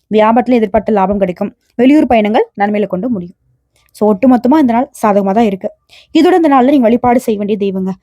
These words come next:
புதன் பகவான் தான். இன்னைக்கு பச்சை நிறத்தை அதிகமா பயன்படுத்துங்க. இல்லாத ஏழை எளிய மக்களுக்கு உங்களால முடிஞ்ச ஒரு மூணு பேருக்கு காய்கறிகள், அது பச்சை காய்கறிகளே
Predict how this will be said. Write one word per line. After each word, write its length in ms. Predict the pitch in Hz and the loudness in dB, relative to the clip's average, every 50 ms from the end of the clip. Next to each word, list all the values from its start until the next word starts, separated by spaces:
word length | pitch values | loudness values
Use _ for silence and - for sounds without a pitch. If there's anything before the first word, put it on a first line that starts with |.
| _ _ _ _ | _ _ _ _
புதன் 240 | 196 202 220 220 214 | -4 -2 0 0 0
பகவான் 300 | 202 190 185 190 190 180 | -2 -2 -2 -4 -4 -4
தான். 120 | 185 - - _ _ _ _ _ _ _ - | -6 -8 -10 _ _ _ _ _ _ _ 0
இன்னைக்கு 300 | 226 240 254 247 - 302 330 - | 2 2 2 2 2 0 -2 0
பச்சை 220 | - 208 202 - 262 | -2 -2 -2 0 -2
நிறத்தை 220 | 247 226 208 233 214 | -2 -2 0 0 -2
அதிகமா 200 | 208 202 208 202 | 0 -2 -2 -2
பயன்படுத்துங்க. 540 | 202 196 196 185 202 185 185 - 190 190 190 190 - _ _ _ _ - | 0 -2 0 -2 -4 -6 -6 -6 -6 -6 -6 -8 -8 _ _ _ _ -2
இல்லாத 360 | 233 262 277 285 285 262 247 269 254 214 | 0 2 2 2 2 2 0 0 0 0
ஏழை 200 | 220 233 240 233 233 | 0 0 0 0 0
எளிய 200 | 202 208 208 202 | 0 -2 -2 -4
மக்களுக்கு 360 | 196 185 - 190 190 - 214 | -6 -6 -6 -6 -6 -6 -4
உங்களால 240 | 202 196 208 226 226 214 | -4 -2 -2 -2 -2 -4
முடிஞ்ச 200 | 214 226 196 220 | -4 -4 -4 -4
ஒரு 120 | 208 220 214 | -4 -4 -4
மூணு 260 | 208 226 254 262 254 | -2 0 0 0 0
பேருக்கு 340 | 220 208 196 202 196 - - - _ _ _ _ _ _ | 0 0 -2 -2 -2 -6 -14 -18 _ _ _ _ _ _
காய்கறிகள், 460 | 233 220 226 269 247 269 247 214 208 - | -2 0 2 2 2 2 0 0 0 -2
அது 100 | 202 214 | -2 -2
பச்சை 320 | - 214 220 - - 277 262 | -2 -4 -4 -4 -4 -4 -2
காய்கறிகளே 460 | 254 233 214 202 202 190 202 214 254 | -2 -4 -4 -4 -4 -4 -4 -2 -2